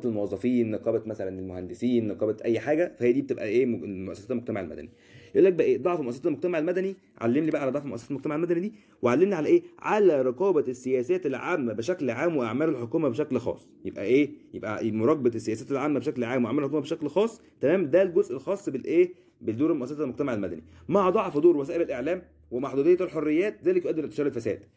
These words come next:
يعني اللي تبقى ايه؟ المؤسسات المجتمع المدني مش شغاله ومش بتراقب على الحكومه، وكمان الاعلام برضه مش واخد دوره ومش عارف يتكلم، ده كده بيئة، ده، دي بيئه خصبه للفساد. انا كده بقول لك اسرق براحتك وانا مش هقول لك انت بتعمل ايه.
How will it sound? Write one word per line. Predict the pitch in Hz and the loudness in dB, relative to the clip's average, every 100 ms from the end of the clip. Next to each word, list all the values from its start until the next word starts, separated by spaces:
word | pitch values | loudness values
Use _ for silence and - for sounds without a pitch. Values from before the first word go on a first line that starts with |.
| _ | _
يعني | 151 185 143 104 - | 2 2 2 -4 -6
اللي | 104 98 | -8 -8
تبقى | - 104 | -8 -4
ايه؟ | 127 156 - - - | 0 0 -2 -16 -14
المؤسسات | 110 120 170 | -10 -6 -4
المجتمع | 151 180 156 | 0 0 2
المدني | 156 135 110 | 2 2 0
مش | 98 | -2
شغاله | 117 110 143 110 | -4 0 2 2
ومش | 110 | -2
بتراقب | 101 - 147 147 | -4 -4 -4 -4
على | 147 | -6
الحكومه، | 143 190 202 - - | 2 2 2 -8 -8
وكمان | - 123 151 196 | -2 0 2 2
الاعلام | 170 151 151 185 151 95 - _ _ 113 | 0 0 0 2 0 -2 -12 _ _ -2
برضه | 139 180 165 | 2 2 2
مش | 160 | 0
واخد | 165 170 135 | -2 -2 4
دوره | 151 113 | 4 4
ومش | 110 110 | 0 -4
عارف | 160 165 | -6 -4
يتكلم، | 170 214 226 226 175 | -4 -2 -2 -2 0
ده | 190 | 0
كده | 196 185 | 2 2
بيئة، | 165 - | 2 -2
ده، | 180 | 0
دي | 180 156 | 0 0
بيئه | 165 139 | -2 0
خصبه | - 143 127 | -4 -2 -4
للفساد. | 117 104 98 | -4 -4 -6
انا | - 143 | -2 -4
كده | 156 | 0
بقول | 127 147 | 0 2
لك | 151 | 0
اسرق | 151 139 | -2 -4
براحتك | 139 156 160 | -4 -4 -6
وانا | 147 | -6
مش | 135 | -4
هقول | 127 | -6
لك | |
انت | 92 - | -8 -10
بتعمل | 98 87 | -8 -6
ايه. | 78 | -8